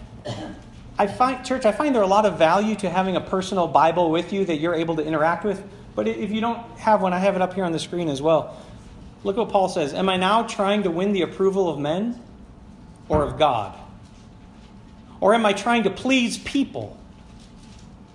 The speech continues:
If I were still trying to please people, I would not be a servant of God." I've,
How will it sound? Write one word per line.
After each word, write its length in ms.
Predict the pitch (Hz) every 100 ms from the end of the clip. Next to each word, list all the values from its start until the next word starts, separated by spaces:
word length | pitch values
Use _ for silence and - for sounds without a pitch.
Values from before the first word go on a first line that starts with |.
| -
If 160 | - 214
I 120 | 254
were 140 | 240 226
still 420 | - - 311 349
trying 460 | - 269 269 277
to 80 | 240
please 480 | - - 254 254 214
people, 760 | - 262 185 147 123 120 120 - - - -
I 140 | 196
would 400 | 208 208 233 226
not 640 | 214 226 302 285 180 - - - -
be 200 | 214 202
a 80 | 190
servant 760 | - - 311 247 147 127 120 - - - -
of 160 | 156 156
God." 300 | 156 117 - - - - - - - - - - - - - -
I've, 240 | 262 240